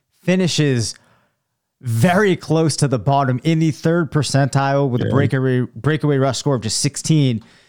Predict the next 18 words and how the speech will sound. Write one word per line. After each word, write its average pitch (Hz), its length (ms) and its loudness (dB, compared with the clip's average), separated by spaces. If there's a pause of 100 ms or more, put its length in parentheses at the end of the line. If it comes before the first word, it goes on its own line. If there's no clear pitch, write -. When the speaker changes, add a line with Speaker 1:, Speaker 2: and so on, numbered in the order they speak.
(140)
Speaker 1:
Now, 165 180 0
I 156 80 0
think, 175 400 -4
to 185 160 2
be 143 160 2
fair, 143 680 0 (100)
I, 131 200 -2
uh, 123 360 0
I 147 140 -2
could - 260 -2
point 151 220 0
out 147 140 -4
the 139 60 -2
fact 135 360 -2
that 131 140 -2
he 135 120 0
did 151 140 0
not 139 360 -2